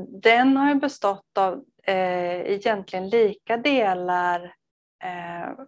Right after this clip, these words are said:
rent traditionell kunskapsinhämtning och, eh, utbildning.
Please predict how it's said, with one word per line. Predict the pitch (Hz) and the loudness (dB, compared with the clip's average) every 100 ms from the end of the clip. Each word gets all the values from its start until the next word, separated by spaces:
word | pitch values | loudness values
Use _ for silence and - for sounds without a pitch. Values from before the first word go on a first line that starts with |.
| _ _ _ _ _ _ _ _ _ _ - | _ _ _ _ _ _ _ _ _ _ -4
rent | 208 196 185 - | 0 0 -2 -2
traditionell | 202 190 185 - 185 226 240 220 208 196 - _ _ _ - | 0 0 -2 -4 -2 2 2 2 -2 -6 -12 _ _ _ -8
kunskapsinhämtning | - 226 180 - 156 160 - - - - - 185 180 285 277 - 226 214 190 175 | -2 0 -2 -4 -2 -2 -6 -20 -20 -20 -6 -4 2 2 2 0 -4 -2 -2 -4
och, | 175 - _ - | -6 -10 _ -2
eh, | 185 175 170 170 170 - - - - - | 0 2 0 -2 -2 -4 -4 -6 -8 -4
utbildning. | 190 185 - 175 190 285 302 | -4 -4 -6 -4 -2 -2 -4